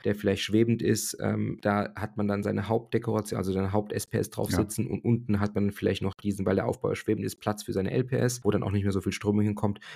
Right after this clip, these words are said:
Speaker 1: So, so könnte man das eigentlich, ja, im Optimalfall, sage ich jetzt mal, dekorieren.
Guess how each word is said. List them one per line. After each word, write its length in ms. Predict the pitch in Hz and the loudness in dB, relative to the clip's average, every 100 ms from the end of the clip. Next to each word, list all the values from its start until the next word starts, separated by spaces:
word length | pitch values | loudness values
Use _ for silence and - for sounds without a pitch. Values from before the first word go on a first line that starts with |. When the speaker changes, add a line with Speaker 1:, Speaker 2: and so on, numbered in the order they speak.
| - | -14
Speaker 1:
So, 240 | - 92 - - | -6 -6 -6 -16
so 120 | 107 98 | -10 -2
könnte 240 | 98 98 | -2 0
man 60 | 98 | -2
das 120 | - | -2
eigentlich, 460 | 101 101 98 - | -2 0 -2 -6
ja, 200 | - - 127 _ - | -8 -8 -10 _ -6
im 180 | 113 - | -4 -2
Optimalfall, 880 | 104 - 95 98 101 - 98 98 - - | -4 -2 0 2 2 0 0 0 -4 -10
sage 220 | 107 98 | -4 -4
ich 100 | 92 | -4
jetzt 180 | - - | -10 -4
mal, 260 | 98 98 101 | -2 0 2
dekorieren. 560 | 104 104 98 107 98 | 2 2 2 4 4